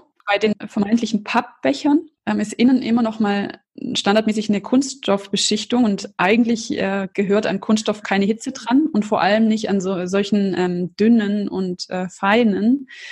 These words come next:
Also ich würde deswegen empfehlen, auf Coffee to go Becher aus gesundheitlichen Gründen tatsächlich zu verzichten,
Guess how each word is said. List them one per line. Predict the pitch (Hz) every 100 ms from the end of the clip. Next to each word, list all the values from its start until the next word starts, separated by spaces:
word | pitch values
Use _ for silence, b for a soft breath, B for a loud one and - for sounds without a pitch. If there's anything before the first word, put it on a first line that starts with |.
| B B B -
Also | 185 202
ich | 196
würde | 208 214
deswegen | 226 226 220 202
empfehlen, | 196 208 202 214 220
auf | 190 -
Coffee | - 208 214
to | -
go | 180 196 202
Becher | 190 190 202 -
aus | 185 185 - _ _ b b b b -
gesundheitlichen | 185 233 254 254 226 214 214
Gründen | 202 240 247 214 175
tatsächlich | 190 170 180 196 175
zu | -
verzichten, | - 165 - 202 - 226 254